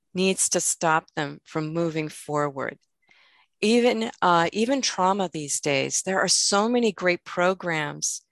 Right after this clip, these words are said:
to help people with trauma and doing the brain work. Uh, like I mentioned, um, E F T, that's a big one,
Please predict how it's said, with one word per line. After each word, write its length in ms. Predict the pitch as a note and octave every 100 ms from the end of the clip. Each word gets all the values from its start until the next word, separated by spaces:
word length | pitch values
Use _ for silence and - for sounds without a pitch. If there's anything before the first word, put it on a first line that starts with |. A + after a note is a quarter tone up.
| _
to 80 | -
help 300 | D#3+ G3 -
people 440 | - G3 - E3 D3+
with 240 | D3+ -
trauma 560 | - F3 E3 E3 - D3+ _ _ - -
and 160 | F3
doing 280 | D#3+ F3 F3+
the 80 | D#3
brain 460 | C#3+ D#3+ E3+ F3
work. 380 | D#3 C#3+ - - - _ _ _
Uh, 360 | - D#3 D3+ - -
like 220 | E3+ D#3+
I 40 | E3
mentioned, 720 | E3 E3 - E3 D3+ D3+ - -
um, 240 | D3 C#3+ -
E 160 | E3+ E3
F 120 | D3+
T, 260 | - E3+ D3+
that's 240 | C#3+ D3+
a 60 | D#3
big 240 | C#3+ D#3
one, 360 | D3+ D3+ D3 D3+